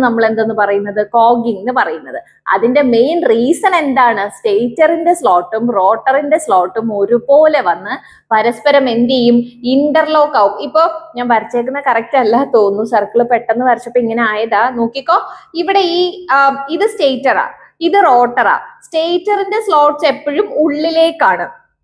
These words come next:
inner പെരിഫറിയിലാണ്. പക്ഷെ റോട്ടറിന്റെ സ്ലോട്ട്സ് ഔട്ടറിലേക്ക് പ്രൊജക്റ്റഡ് ആണ്. അപ്പൊ ഇവർ രണ്ടുപേരും ഒരുപോലെ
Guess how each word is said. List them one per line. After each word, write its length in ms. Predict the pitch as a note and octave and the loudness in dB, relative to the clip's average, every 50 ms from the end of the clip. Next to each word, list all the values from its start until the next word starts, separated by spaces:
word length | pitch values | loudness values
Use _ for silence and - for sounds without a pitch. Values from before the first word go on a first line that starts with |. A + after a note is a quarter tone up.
| _ _ _ _ _ _ _ - D4 E4 | _ _ _ _ _ _ _ -8 -6 -6
inner 340 | D#4 D#4+ E4+ F4 F4+ F4+ F#4 F4+ D4+ | -4 -4 -2 0 0 0 2 2 2
പെരിഫറിയിലാണ്. 760 | C4 B3+ A#3+ - C4+ B3 B3 C4 C4 B3 A3+ G#3 G3+ A3+ C#4 G4 - - _ _ _ _ - | 2 0 0 0 -2 0 0 -2 -2 -2 -2 -2 -2 -2 -4 -6 -8 -16 _ _ _ _ -2
പക്ഷെ 280 | E4 E4 E4 - G4+ F#4+ E4 | -2 -2 0 0 2 2 4
റോട്ടറിന്റെ 580 | D4+ C#4+ D4 D4+ D4+ D4+ E4+ E4+ E4+ E4 E4+ F4 F4+ E4 | 4 4 4 4 2 2 0 0 0 2 0 0 2 2
സ്ലോട്ട്സ് 400 | D4 C4 B3+ B3 B3 - - - - - B3+ C4 | 2 2 2 2 2 2 2 4 4 4 4 4
ഔട്ടറിലേക്ക് 720 | C#4+ D#4 - - - F4 F4 E4+ E4+ F4 E4+ F4 F4 F4 F4 - | 2 2 0 -2 0 0 0 2 2 0 0 0 0 -2 -4 0
പ്രൊജക്റ്റഡ് 640 | C#4 B3+ B3 A#3 B3+ B3+ B3+ - - D4 C#4+ C#4+ B3+ G#3 F3+ | 0 0 0 0 -2 -4 -4 -2 0 2 2 4 4 2 0
ആണ്. 120 | E3+ F#3 - - _ _ _ _ - | 0 -4 -10 -18 _ _ _ _ -4
അപ്പൊ 120 | E4+ E4+ G4 F4+ D#4+ D#4 | -4 -2 -2 -4 -4 -4
ഇവർ 220 | D4+ - G#4 A4+ A4+ G#4 | -6 -4 -4 -4 -2 -2
രണ്ടുപേരും 400 | F4+ E4+ E4+ E4+ E4+ E4+ E4+ E4+ D#4 C#4+ | -4 -2 0 2 2 2 4 4 6 6
ഒരുപോലെ 480 | C#4 C#4 D4+ C#4+ C#4 E4 F4 F4 E4 | 4 4 2 -2 0 2 4 4 4